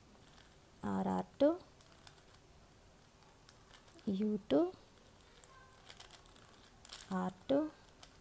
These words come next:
యూ టూ, ఆర్ఆర్ టూ, యూయూ టూ. ఈ ఫార్ములాని యూజ్ చేసినప్పుడు వన్ సైడ్ కంప్లీట్గా సాల్వ్ అయిపోతుంది. ఇప్పుడు మిగతా త్రీ సైడ్ పీసెస్ ఎలా షిఫ్ట్ అవ్వాలో చూసుకొని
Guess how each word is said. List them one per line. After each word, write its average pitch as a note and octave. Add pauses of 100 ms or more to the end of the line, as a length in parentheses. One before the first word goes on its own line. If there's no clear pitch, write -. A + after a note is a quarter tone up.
(1000)
యూ G#3 (160)
టూ, C#4+ (1800)
ఆర్ఆర్ F#3 (120)
టూ, C#4+ (1900)
యూయూ G3+ (100)
టూ. - (920)
ఈ -
ఫార్ములాని G#3+
యూజ్ G#3
చేసినప్పుడు F#3 (320)
వన్ G#3
సైడ్ G#3+
కంప్లీట్గా G#3 (120)
సాల్వ్ F#3
అయిపోతుంది. G3 (260)
ఇప్పుడు B3+ (140)
మిగతా A3+ (120)
త్రీ A#3
సైడ్ G3+
పీసెస్ C#4 (160)
ఎలా A3+
షిఫ్ట్ A3+
అవ్వాలో G3+
చూసుకొని A3